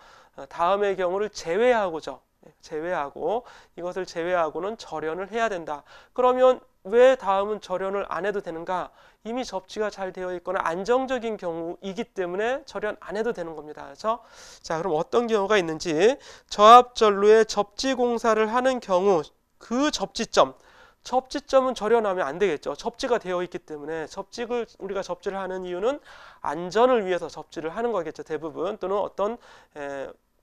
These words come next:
그 초과 범위를 넘어가지 않도록 하는 전류의 상한선이나 이런 걸 잡아놓기 위해서 이제 접지를 하는 겁니다. 너무 과전류가 흘렀다? 그러면 접지가 되도록, 접지를 통해서 그 과전류가 흘러가도록 하는데 절연이 돼 있으면,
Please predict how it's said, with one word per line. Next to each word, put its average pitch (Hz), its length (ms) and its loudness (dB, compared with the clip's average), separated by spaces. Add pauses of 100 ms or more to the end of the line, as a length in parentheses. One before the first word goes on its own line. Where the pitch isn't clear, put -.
그 185 100 -14
초과 247 320 0
범위를 175 320 -2
넘어가지 175 500 -4
않도록 170 560 -6
하는 214 240 -4
전류의 175 400 -6
상한선이나 202 600 -4
이런 170 180 -8
걸 185 160 -6 (340)
잡아놓기 190 600 -6
위해서 165 340 -4
이제 165 100 -8
접지를 160 440 -10
하는 208 160 -6
겁니다. 139 360 -10
너무 165 140 -12
과전류가 202 560 -2
흘렀다? 202 460 0 (360)
그러면 175 280 -8
접지가 185 480 -4
되도록, 160 500 -8
접지를 180 460 -6
통해서 196 520 -4 (280)
그 170 260 -8
과전류가 156 460 -8
흘러가도록 202 720 -2
하는데 190 400 -2 (240)
절연이 233 460 2
돼 175 160 -4
있으면, 143 540 -8